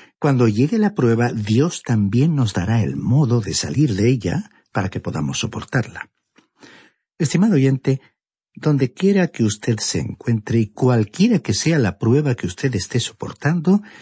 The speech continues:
sepa que Dios puede sostenerle. Esta verdad constituye un gran consuelo. No sabemos lo que un nuevo día nos deparará.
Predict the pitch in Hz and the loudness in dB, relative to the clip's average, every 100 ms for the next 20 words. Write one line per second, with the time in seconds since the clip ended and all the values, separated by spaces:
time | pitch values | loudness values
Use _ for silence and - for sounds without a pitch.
0 | - - - 170 - 151 - 92 113 165 | -16 -4 0 0 -2 -4 -2 0 2 2
1 | 170 - - 113 110 90 - 95 82 69 | 0 -4 -2 -2 -2 -6 -6 -10 -10 -12
2 | - - - _ _ _ - - 156 - | -14 -16 -16 _ _ _ -20 -2 0 2
3 | 120 101 85 131 208 - 110 101 - 85 | 0 0 0 0 0 -2 -2 -2 -4 -2
4 | 127 127 107 87 85 110 165 139 110 90 | 0 2 2 0 0 2 2 2 -2 -4
5 | - 69 - - - _ _ _ _ _ | -6 -6 -8 -14 -20 _ _ _ _ _
6 | _ 113 139 - 107 165 185 110 85 73 | _ 2 2 2 2 2 2 0 -4 -4
7 | 101 92 82 117 92 113 127 98 85 107 | -4 -4 0 0 2 0 0 0 -4 -6
8 | - - 80 117 101 | -8 -8 -2 -2 -2